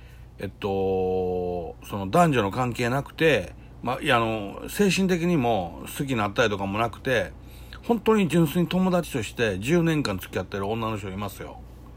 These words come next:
多分珍しいと思う。うん。やっぱりどうしてもね、あのー、肉体関係持ってまうから、だからどうしても友達のまんま入れないじゃないですか。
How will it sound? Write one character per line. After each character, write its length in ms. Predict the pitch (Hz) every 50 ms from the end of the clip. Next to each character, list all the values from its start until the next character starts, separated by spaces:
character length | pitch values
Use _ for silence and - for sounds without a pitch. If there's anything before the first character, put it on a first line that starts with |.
| - - - - - - - - - - - - - -
多 100 | - 175
分 240 | 147 127 135 160
珍 180 | 147 156 151 147
し 120 | 139 113
い 40 | 98
と 100 | 87 92
思 200 | 85 85 85 80 78 - - - - -
う。 40 | 196
う 20 | 185 175
ん。 20 |
や 60 | 170 147
っ 20 |
ぱ 100 | - 185
り 40 | 165
ど 80 | 180 180
う 40 | 160
し 40 |
て 80 | - 214
も 100 | 196 156
ね、 240 | 104 101 113 127 - - - - - - - - - - -
あ 120 | 110 110
の 1500 | 113 110 107 107 107 104 101 101 101 101 98 98 95 95 98 95 - 190 185 180 180 175 170 170 165 160 - - - - -
ー、 20 |
肉 180 | 160 160 165 175
体 140 | 170 160
関 180 | - 160 151 139
係 80 | 104 98
持 140 | 92 95
っ 20 | 95
て 120 | - - 107
ま 100 | 107 113
う 40 | 120
か 100 | - 85
ら、 340 | 82 90 87 80 76 - - - -
だ 40 | -
か 120 | 120 113
ら 20 | 107
ど 120 | 110 143
う 40 | 147
し 60 | -
て 60 | 180
も 80 | 151 120
友 260 | - 165 180 175 170
達 140 | 160 143 151
の 140 | 156 151 151
ま 80 | 147
ん 100 | 147 147
ま 120 | 143 139 147
入 140 | 160 156
れ 80 | 160 151
な 100 | 135 110
い 60 | 95
じ 60 | 87
ゃ 20 | 85
な 60 | 87
い 40 | 85
で 40 | 82
す 80 | - -
か。 300 | - - - - -